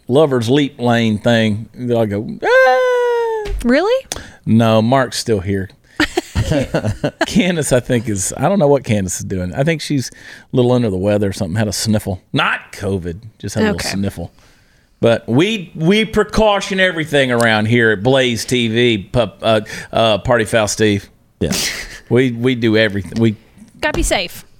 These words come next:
Speaker 1: we, uh, we believe in it.
Speaker 2: Yeah.
Speaker 1: That is the thing that pisses me off, though, is I've never said, "Don't wear a mask."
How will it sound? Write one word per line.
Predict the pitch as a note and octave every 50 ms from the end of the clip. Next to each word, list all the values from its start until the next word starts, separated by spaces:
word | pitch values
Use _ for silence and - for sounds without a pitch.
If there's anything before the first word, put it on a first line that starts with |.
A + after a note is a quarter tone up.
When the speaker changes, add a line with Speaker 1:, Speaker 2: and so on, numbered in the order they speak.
| - - -
Speaker 1:
we, | - G3 E4 E4+
uh, | F4+ F4 D#4+ D4+ C#4
we | D4 D#4
believe | C4+ A#3 G3+ G3 E3+ C#3+ B2 G2+ F2
in | F2 E2 D#2+
it. | D#2 - _ _ _ - - - C5+ C5
Speaker 2:
Yeah. | F#4 G3+ D#3 E3+ E3+ - _ _ _ _ _ -
Speaker 1:
That | A4 G#4 A#4+ B4+ A#4+
is | F#4
the | F4+ C#4+
thing | - C#4 C4+ A3+
that | F#3 E3+ D3 -
pisses | - A3 G3 D#3+ D#3 C#3+ A#2+
me | B2 C3+ C#3+ C#3 B2+ A#2
off, | A2+ G#2+ G2 F#2+ F2 - -
though, | G2 G#2 G2 F#2 F2 F#2+ G2+ -
is | - - D3+ D3 C3+ G#2+ - -
I've | C#3+ C#3 B2+ C#3
never | C#3+ D3 D#3+ F#3 A3 D#4 D4 B3+
said, | - - - D3+ C#3+ C#3 C3 A2+ G#2+ G#2
"Don't | A2 C#3 D3+ D#3+ E3 -
wear | B2+ B2+ B2 A#2 A2
a | A2
mask." | G#2+ G#2+ G2+ F2+ E2 E2 G2 D3+ - - - -